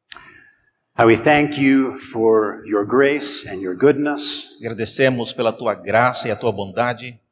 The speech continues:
Speaker 1: And how we thank you that you speak to us from your word this morning.
Speaker 2: Agradecemos porque o Senhor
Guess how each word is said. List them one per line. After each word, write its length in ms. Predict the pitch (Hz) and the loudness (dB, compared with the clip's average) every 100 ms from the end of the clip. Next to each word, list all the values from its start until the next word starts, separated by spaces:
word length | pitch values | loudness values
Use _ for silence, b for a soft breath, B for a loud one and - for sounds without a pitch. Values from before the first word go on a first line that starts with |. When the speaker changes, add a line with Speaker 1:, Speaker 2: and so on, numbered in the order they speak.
| - B B B B B B _ | -20 B B B B B B _
Speaker 1:
And 120 | - | -6
how 80 | 110 | 0
we 100 | 113 | 0
thank 380 | 110 143 151 147 | 2 2 2 2
you 320 | 160 156 151 | 4 4 4
that 200 | 120 113 | 0 -2
you 140 | 107 107 | -4 -6
speak 400 | - 151 143 - | -4 -4 -4 -2
to 160 | 151 | -2
us 140 | 131 - | -2 -2
from 160 | 117 | -4
your 160 | 113 110 | -2 0
word 360 | 120 123 120 | 2 2 0
this 200 | 98 - | -6 -8
morning. 460 | 143 147 147 147 - - | -2 -2 -2 -6 -10 -20
Speaker 2:
Agradecemos 640 | - 113 117 - 139 143 - | -16 -8 -6 -2 -2 -2 -8
porque 240 | 135 139 | -10 -8
o 80 | 135 | -6
Senhor 480 | - 131 127 131 | -4 -4 -2 -4